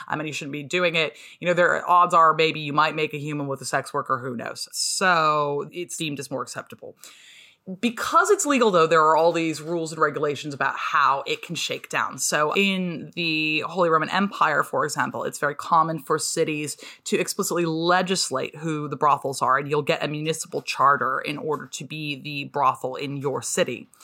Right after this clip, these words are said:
Here in London, where I am,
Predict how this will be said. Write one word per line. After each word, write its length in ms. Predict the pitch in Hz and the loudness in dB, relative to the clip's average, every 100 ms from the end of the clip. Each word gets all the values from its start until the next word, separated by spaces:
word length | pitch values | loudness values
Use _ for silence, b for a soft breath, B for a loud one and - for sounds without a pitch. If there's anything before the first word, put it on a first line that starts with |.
| B B B B | B B B B
Here 560 | - - 247 254 254 | -8 0 4 6 6
in 360 | 240 - 170 170 | 6 2 -2 2
London, 380 | 302 294 226 220 | 4 6 6 6
where 220 | 160 156 | 4 6
I 200 | 202 208 | 6 4
am, 260 | 165 147 | 2 -2